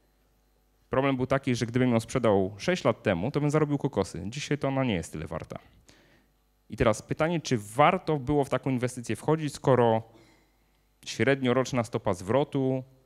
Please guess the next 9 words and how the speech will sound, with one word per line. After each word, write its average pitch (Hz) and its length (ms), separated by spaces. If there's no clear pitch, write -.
po 156 100
uwzględnieniu 107 640
inflacji 123 440
może 135 220
wyniesie 113 340
cztery, 98 380
może 87 200
pięć 95 260
procent. 85 480